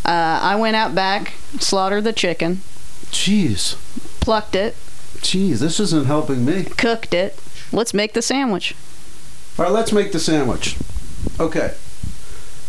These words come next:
Speaker 2: When it comes to comic books, which one's the most valuable?
Speaker 1: <sighs> Fuck. Um,
Speaker 2: The first one. Spider-Man number one.
Speaker 1: Okay.
Speaker 2: Uh,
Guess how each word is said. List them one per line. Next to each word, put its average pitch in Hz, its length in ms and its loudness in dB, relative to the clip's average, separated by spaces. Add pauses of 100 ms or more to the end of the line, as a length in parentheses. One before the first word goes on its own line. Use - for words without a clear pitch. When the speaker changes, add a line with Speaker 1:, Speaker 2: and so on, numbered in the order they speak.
(1400)
Speaker 2:
When 202 120 4
it 202 80 2
comes 247 220 2
to 240 80 0
comic 214 460 2
books, 208 300 2 (140)
which 208 280 2
one's 202 260 2
the 165 60 0
most 165 240 2
valuable? 135 500 2
Speaker 1:
<sighs> - 720 0
Fuck. - 1200 0
Um, 170 680 0
Speaker 2:
The 214 100 0
first 190 360 0
one. 107 180 2 (1400)
Spider-Man 190 680 2
number 156 320 2
one. 127 340 0 (380)
Speaker 1:
Okay. 165 460 0
Speaker 2:
Uh, - 80 -2